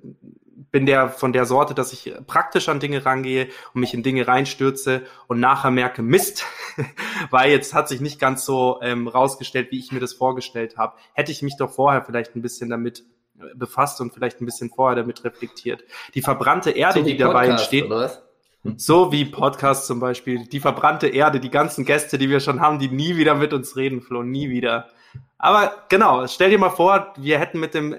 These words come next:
Speaker 1: mit dem Podcast einfach angefangen und es wäre richtig blöd gewesen, so.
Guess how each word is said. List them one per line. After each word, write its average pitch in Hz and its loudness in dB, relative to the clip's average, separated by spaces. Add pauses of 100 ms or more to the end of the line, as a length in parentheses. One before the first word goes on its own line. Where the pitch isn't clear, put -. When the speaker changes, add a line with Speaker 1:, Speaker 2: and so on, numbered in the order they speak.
(100)
Speaker 1:
mit 143 -4
dem 135 -2
Podcast 165 -4
einfach 147 -2 (280)
angefangen 180 2
und 139 -4
es 139 -4
wäre 131 2
richtig 170 -4
blöd 147 2
gewesen, 120 -4
so. - -10